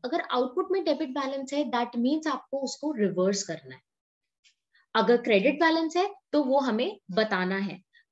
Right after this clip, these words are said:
अ, for example, यहाँ पर आउटपुट में फिफ्टीन थाउजेंड टू फिफ्टी फ़ाइव रुपीज दिख रहा है,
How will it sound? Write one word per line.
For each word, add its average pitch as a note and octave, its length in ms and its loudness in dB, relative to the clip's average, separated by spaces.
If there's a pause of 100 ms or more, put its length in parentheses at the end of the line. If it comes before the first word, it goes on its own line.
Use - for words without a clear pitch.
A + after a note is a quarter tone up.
(140)
अ, - 260 0
for G#3+ 380 2 (260)
example, A3 500 2 (300)
यहाँ C4 260 2
पर E4 200 4 (840)
आउटपुट C4+ 400 2
में G4 80 2
फिफ्टीन E4+ 420 -2
थाउजेंड E4 280 0
टू D#4+ 120 2
फिफ्टी D#4 300 -2
फ़ाइव C4+ 260 -2
रुपीज C4 340 -4
दिख F#3 260 -4
रहा D3+ 100 -12
है, - 60 -20